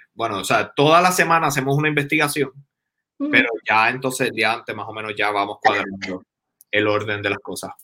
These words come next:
Speaker 1: pero entonces me estaba pidiendo unas cosas ahí de producción. Pero anyway, este,
Speaker 2: Muy bien.
Speaker 1: ya mismo te lo envío, ya. Avi, si estás viendo esto, ya mismo te lo envío.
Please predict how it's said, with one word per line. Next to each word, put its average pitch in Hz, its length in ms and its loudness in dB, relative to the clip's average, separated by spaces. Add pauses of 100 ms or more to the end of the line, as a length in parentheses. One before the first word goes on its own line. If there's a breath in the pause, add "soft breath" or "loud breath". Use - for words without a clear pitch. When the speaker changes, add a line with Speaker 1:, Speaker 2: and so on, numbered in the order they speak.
Speaker 1:
pero 98 840 2 (640)
entonces 123 320 0
me 120 120 2
estaba 113 260 4
pidiendo 117 320 4
unas 107 140 -2
cosas 104 260 -4
ahí 107 80 2
de 101 100 0
producción. 92 400 -10 (140)
Pero 147 300 2
anyway, 160 240 4 (640)
este, 143 500 4
Speaker 2:
Muy 131 100 8
bien. 127 180 6
Speaker 1:
ya 131 60 0 (100)
mismo 139 220 -6
te 151 60 0
lo 135 60 0
envío, 117 220 -4
ya. 110 260 -4
Avi, 139 340 4
si 123 100 -4
estás 139 160 -2
viendo 151 220 2
esto, 139 160 -2
ya 120 120 -4
mismo 123 180 -8
te 123 80 -10
lo 113 60 -10
envío. 104 180 -10